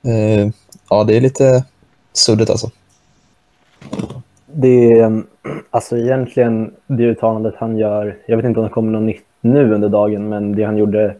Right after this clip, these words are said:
Speaker 2: ja, men i söndags eller när det var. Alltså, det förändrar ju ingenting egentligen i Chelsea, för han säger ju bara att han kliver undan, men han äger ju fortfarande klubben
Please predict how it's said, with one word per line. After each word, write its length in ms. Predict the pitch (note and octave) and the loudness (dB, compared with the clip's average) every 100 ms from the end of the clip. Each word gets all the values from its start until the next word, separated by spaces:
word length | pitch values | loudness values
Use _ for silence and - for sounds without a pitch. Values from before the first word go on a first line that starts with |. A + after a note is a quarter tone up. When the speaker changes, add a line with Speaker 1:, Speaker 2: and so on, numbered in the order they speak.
| _ _ _ _ _ _ - | _ _ _ _ _ _ -6
Speaker 2:
ja, 60 | A2 | -4
men 120 | G#2+ | -4
i 40 | |
söndags 420 | - A#2 G#2+ F#2+ | -2 0 0 0
eller 140 | G2+ G2+ | -2 -2
när 100 | G2+ | -2
det 60 | |
var. 180 | G#2 F2+ _ _ _ _ _ | -2 -4 _ _ _ _ _
Alltså, 180 | - B2 | -2 0
det 180 | B2 A#2+ | 2 2
förändrar 360 | C3+ B2+ A#2 | 2 0 2
ju 100 | A2+ | 0
ingenting 440 | A2 A2 - A2+ A2 | 0 -4 -4 -4 -2
egentligen 480 | B2 A2+ - A2 G#2+ | -2 -2 -4 -6 -6
i 100 | G2+ | -4
Chelsea, 520 | C#3+ C3 G#2+ - G2+ - | 2 2 0 -4 -10 -6
för 320 | G#2+ G#2 G2+ _ _ _ _ | -4 -4 -6 _ _ _ _
han 140 | A#2 | -6
säger 180 | - B2+ | 0 2
ju 60 | A2 | 4
bara 200 | A2 G2+ | 4 2
att 120 | - | -2
han 280 | G#2 G2+ G2 | -10 -8 -8
kliver 280 | A2+ G#2 | -4 0
undan, 460 | A2+ G#2 G#2 B2+ G#2+ | 0 0 0 0 0
men 100 | G#2+ | -2
han 120 | A2 | -2
äger 240 | A2+ B2 A#2 | 0 2 0
ju 80 | |
fortfarande 360 | A#2 A2+ A2+ G#2 | -2 -4 -4 -6
klubben 600 | - A#2+ A2 G#2+ G#2+ | -2 -2 0 -2 -2